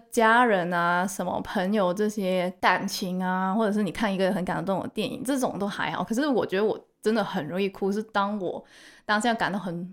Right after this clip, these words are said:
委屈的那个状态。然后很多时候一开始啊，我，我相信很多情侣就是一开始可能你哭的时候，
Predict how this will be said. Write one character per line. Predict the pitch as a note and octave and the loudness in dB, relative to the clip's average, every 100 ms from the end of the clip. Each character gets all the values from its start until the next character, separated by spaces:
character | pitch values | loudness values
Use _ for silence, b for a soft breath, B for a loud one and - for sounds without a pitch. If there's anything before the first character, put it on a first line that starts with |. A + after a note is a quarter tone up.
| - | -4
委 | G3 F3 - | -2 -2 -6
屈 | - F3 E3 | -8 -4 -2
的 | F3 | -2
那 | G3 | -2
个 | E3+ | -2
状 | - A3+ - - | 0 0 0 -2
态。 | - E3 - | -4 -4 -2
然 | G#3+ | 4
后 | D#4+ | 6
很 | D4+ G3 | 6 4
多 | B3 | 2
时 | - - F#3+ | 0 -4 0
候 | A#3+ A#3 | 2 2
一 | F4 | 0
开 | - - B3 | 0 0 2
始 | D#4+ - | 0 -2
啊， | E3 | 0
我， | F3 D#3+ | 0 2
我 | G3 | 2
相 | G3+ A#3+ | 4 4
信 | D4+ | 4
很 | F3+ | 2
多 | G3+ | 0
情 | A3 - F#3 A3+ B3+ | 0 0 2 4 4
侣 | A#3+ | 4
就 | A3+ | 2
是 | A3 A3+ G#3+ B B B B B C#4 B _ | 2 4 2 B B B B B -12 B _
一 | - D#4 | 2 6
开 | C4+ | 6
始 | C4 | 6
可 | F#3+ F#3+ | 2 2
能 | G#3+ | 2
你 | G3 | 2
哭 | - - G#3+ | -2 4 6
的 | G3+ | 6
时 | F#3+ | 4
候， | F3+ F#3 - A3 | 4 4 2 0